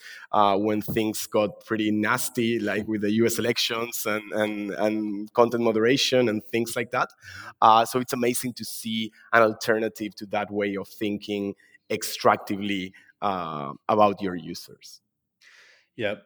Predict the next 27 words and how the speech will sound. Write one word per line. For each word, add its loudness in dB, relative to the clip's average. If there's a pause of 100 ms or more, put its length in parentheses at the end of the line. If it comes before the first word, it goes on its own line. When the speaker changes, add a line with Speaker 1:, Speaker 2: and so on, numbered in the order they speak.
Speaker 2:
So 4
for -4
anyone 6
who's 0
just -4
super 0
new 0
to -4
the -4
concept -4
of -4
a 2
metaverse, -2
I -6
mean, 0
it, -4
basically 0
you're -2
in 0
a 2
three 0
D 0
world, 2 (420)
uh, -2
on 0
your 0
computer 0